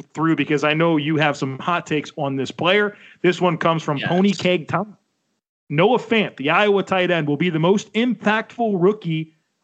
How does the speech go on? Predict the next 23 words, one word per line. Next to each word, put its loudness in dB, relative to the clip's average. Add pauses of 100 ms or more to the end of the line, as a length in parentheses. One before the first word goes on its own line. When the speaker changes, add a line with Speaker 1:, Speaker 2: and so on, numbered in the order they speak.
Speaker 1:
offensive 0
rookie 0
in -2
the -2
twenty -2
nineteen 0
draft 0
if -4
he 0
lands 0
with -2
the -4
Colts. -4 (680)
What -4
do -4
we -2
think? -6 (1400)
Speaker 2:
He -4
lost 2
me 2
with -2
the -12
Colts. -2